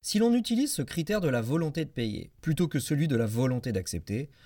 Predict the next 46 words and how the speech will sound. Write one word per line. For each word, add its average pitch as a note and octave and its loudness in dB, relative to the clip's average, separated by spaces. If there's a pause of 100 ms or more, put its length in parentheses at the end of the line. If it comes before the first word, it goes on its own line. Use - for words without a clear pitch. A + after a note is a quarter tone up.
(260)
on D3 2
retrouve E3 -2
donc B2 -4
un B2 -2
surplus D3+ -2
vingt A2+ 0
fois A#2+ 2
moindre, G2+ -6 (320)
qui F3 0
redevient B2+ 0 (160)
comparable A#2 -2
au - -6
chiffre C3 -6
d'affaires G2 -6
de D#3 -4
Facebook. G#2 -6 (500)
Sur - -4
la F#2+ 0
base D3+ 2
de C#3+ -4
ce A2+ -6
critère, G2 -6
Facebook A#2 -2
est A2 -4
donc A2 -4
presque C#3 -4
à G#2+ -4
sa F2+ -6
place A2+ -6
dans B2 -4
le G#2 -2
P G#2 -2
I G#2 -4
B. E2+ -12 (680)
Et A#2 2
Mark C#3+ 0
Zuckerberg B2 -4
perd C#3 0
du C3+ -6
même G2+ -4
coup G2 -6 (260)
un A2 2
peu - 2
de - 2
sa F#2+ -4
superbe. - -12